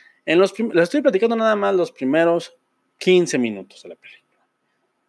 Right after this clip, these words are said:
La película abre con una escena que a mí me parece brutal, porque, porque marca totalmente el tono de la misma. Abre con una mamá de veintiún años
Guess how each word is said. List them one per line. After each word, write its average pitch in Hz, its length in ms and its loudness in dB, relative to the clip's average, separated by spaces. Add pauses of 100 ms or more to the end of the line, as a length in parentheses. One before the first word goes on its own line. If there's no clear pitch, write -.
(1300)
La 139 300 -6
película 170 500 -2
abre 190 220 0
con 147 120 -4
una 160 120 -2
escena 160 320 -2
que - 120 -12
a 131 40 -4
mí 139 80 -6
me 156 100 -6
parece 123 760 -4
brutal, 120 640 -6 (680)
porque, 104 520 -18 (200)
porque 117 220 -14
marca 135 340 -6
totalmente 131 460 -4
el 117 100 -6
tono 123 240 -4
de 113 80 -6
la 104 100 -10
misma. 120 440 -10 (420)
Abre 147 300 0
con 127 200 -6
una 143 380 -6
mamá 123 500 -6
de 127 140 -10
veintiún 120 400 -8
años 139 400 -8